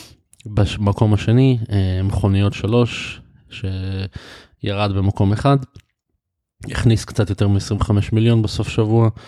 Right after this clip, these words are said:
אה, סך כל הכנסות של כמעט מאה מיליון בארצות הברית, אה, ועוד, אה, ארבעים ואחד מיליון פחות או יותר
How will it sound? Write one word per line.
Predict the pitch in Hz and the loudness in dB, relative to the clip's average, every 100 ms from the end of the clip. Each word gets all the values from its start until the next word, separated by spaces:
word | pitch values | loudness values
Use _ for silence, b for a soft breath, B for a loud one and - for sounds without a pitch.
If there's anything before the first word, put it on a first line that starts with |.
| B B B B | B B B B
אה, | 113 104 | -6 -6
סך | 98 - 101 - | -4 -4 -4 -4
כל | 101 | -4
הכנסות | 104 107 98 - 98 98 - - - | -2 0 0 0 -2 -4 -8 -10 -12
של | - - 101 98 98 101 - - | -10 -4 0 0 -2 -6 -10 -8
כמעט | - 98 98 | -2 -2 0
מאה | 101 98 | 0 2
מיליון | 98 98 98 | 2 2 2
בארצות | 101 101 - | 0 -2 -2
הברית, | 117 143 139 - - - B B B B B _ 110 | 2 2 2 -2 -14 -16 B B B B B _ -4
אה, | 95 95 95 | 0 0 0
ועוד, | 101 85 101 98 | 0 2 2 2
אה, | 95 95 95 95 95 92 92 - B B B | 0 0 0 0 -2 -2 -4 -6 B B B
ארבעים | 101 98 98 98 | -4 0 0 0
ואחד | 92 - 104 | 0 0 0
מיליון | 98 98 98 98 | 2 2 2 0
פחות | 104 104 101 | 0 0 2
או | |
יותר | 101 101 98 95 | 2 2 0 -2